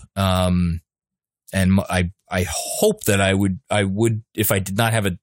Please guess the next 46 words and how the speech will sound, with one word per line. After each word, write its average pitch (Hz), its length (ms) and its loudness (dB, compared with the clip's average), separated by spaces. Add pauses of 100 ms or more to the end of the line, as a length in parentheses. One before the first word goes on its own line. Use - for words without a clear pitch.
(460)
small 113 320 2
child 151 420 0
at 196 80 0
home, 233 280 0 (140)
um, 95 640 2
I, 95 120 0
I 98 140 0
would 98 240 0
be 98 120 -2
doing 107 240 2
that 101 100 2
myself, 110 480 2
although 92 220 2
I, 95 160 0 (340)
you 101 140 2
know, 95 160 2
we 104 100 4
all 101 120 4
like 98 180 2
to 104 80 -4
think 98 240 0
we'll, 98 200 0
we 104 140 2
do, 101 400 4 (380)
we 123 100 4
would 123 260 4
do 123 200 4
the 107 160 4
thing 104 320 4
that 98 200 2
we 101 140 4
would 95 220 2
hope 107 260 0
that 92 120 0
we 90 120 2
would 87 160 2
do 87 240 2
in, 85 140 0
in 92 120 2
situations 90 540 0
like 87 160 -2
this - 300 2
if 92 160 0
circumstances 92 680 2
were 90 80 -2
different. 104 380 2